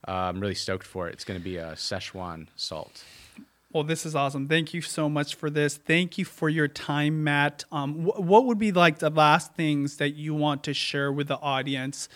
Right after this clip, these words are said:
Speaker 1: I mean, if, if you stick to it, you'll, you'll get there. Like, that's what I did. I just stuck to it. I kept posting.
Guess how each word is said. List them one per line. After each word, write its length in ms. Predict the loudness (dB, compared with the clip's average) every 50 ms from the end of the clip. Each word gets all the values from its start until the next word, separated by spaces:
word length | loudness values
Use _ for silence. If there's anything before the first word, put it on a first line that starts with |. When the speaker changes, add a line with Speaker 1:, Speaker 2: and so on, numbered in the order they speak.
| -20 _ _ _ _ _
Speaker 1:
I 80 | -4 -2
mean, 200 | 0 2 2 2
if, 200 | 0 -2 -4 -8 -10
if 80 | -6 -4
you 140 | -4 -2 -2
stick 320 | -2 -2 -2 -2 -2 -4
to 260 | -8 -6 -4 -2 -2
it, 260 | -2 -2 -2 -4 -8 -12 _ _ _ _ _ _ _ _ _ _ _ _ _ _ _ _ _
you'll, 420 | -6 -4 -2 0 0 -2 -2 -4 -4
you'll 160 | -6 -6 -6
get 280 | -4 -4 -4 -4 -4 -6
there. 260 | -8 -8 -8 -10 -12 _ _ _ _ _
Like, 180 | -10 -10 -8 -6
that's 220 | -6 -8 -6 -6
what 100 | -6 -4
I 120 | -4 -4 -4
did. 140 | -6 -6 -8
I 80 | -8
just 140 | -8 -8 -8
stuck 340 | -8 -6 -4 -6 -6 -6 -10 _ _ -12
to 220 | -8 -6 -6 -6 -6
it. 140 | -8 -12 -14 _ _ -12
I 160 | -10 -10 -10 -10 _ _ -10
kept 280 | -6 -6 -6 -6 _
posting. 480 | -8 -8 -8 -8 -8 -10 -10 -12 -12